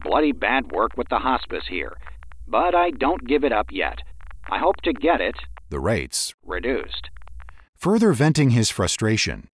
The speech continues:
Speaker 2: he writes,
Speaker 1: "There is plenty of money here, and we can raise the devil, but I don't want to work altogether for the hospice."
Speaker 2: So,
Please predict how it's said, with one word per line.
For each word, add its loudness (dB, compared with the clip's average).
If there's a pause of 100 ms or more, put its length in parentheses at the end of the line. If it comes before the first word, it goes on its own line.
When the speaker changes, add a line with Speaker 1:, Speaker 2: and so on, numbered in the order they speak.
(120)
Speaker 2:
he -8
writes, -2 (560)
Speaker 1:
"There -2
is -4 (100)
plenty -2
of 0
money 0
here, -10 (140)
and -4
we 2
can -2
raise 2
the 0
devil, 0 (420)
but -8
I 0
don't 4
want 4
to 4
work 4
altogether 2
for -4
the 0
hospice." -4 (920)
Speaker 2:
So, 0